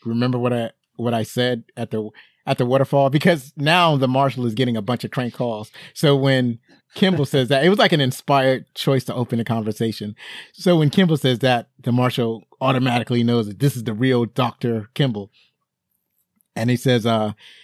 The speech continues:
and so now he's, Doctor Kimball's trying to get Gerard to change his mind. So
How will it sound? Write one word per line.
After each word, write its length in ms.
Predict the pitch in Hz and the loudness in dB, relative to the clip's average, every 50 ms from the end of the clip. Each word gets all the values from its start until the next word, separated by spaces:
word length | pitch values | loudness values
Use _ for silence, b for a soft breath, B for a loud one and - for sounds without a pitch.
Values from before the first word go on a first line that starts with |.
| B B B B B B B _ _ _ _ _ - | B B B B B B B _ _ _ _ _ 0
and 140 | 147 147 143 | 2 2 4
so 120 | - 156 | 2 2
now 240 | 151 151 156 165 160 | 2 2 4 4 4
he's, 260 | 156 151 147 123 120 | 4 2 2 -2 -4
Doctor 280 | 120 147 139 139 - 123 | -4 -2 -2 -2 -2 -2
Kimball's 300 | - 151 135 127 120 - | 0 0 0 0 0 -2
trying 160 | - 131 123 | 0 0 0
to 80 | 120 117 | 0 0
get 280 | 110 123 113 110 _ _ _ _ _ - 117 | 0 -2 -2 -2 _ _ _ _ _ -14 -8
Gerard 520 | 110 - 117 110 117 117 120 117 107 95 - | -2 -2 0 0 2 0 0 0 -2 -4 -8
to 60 | 101 | -14
change 320 | - - - 120 113 110 107 | -8 -4 -2 -2 0 -2 -4
his 140 | 104 95 | -4 -4
mind. 380 | 113 117 110 107 104 98 98 - | -4 -4 -4 -4 -8 -12 -12 -6
So 300 | - 139 131 127 120 | -2 -2 -2 -2 -2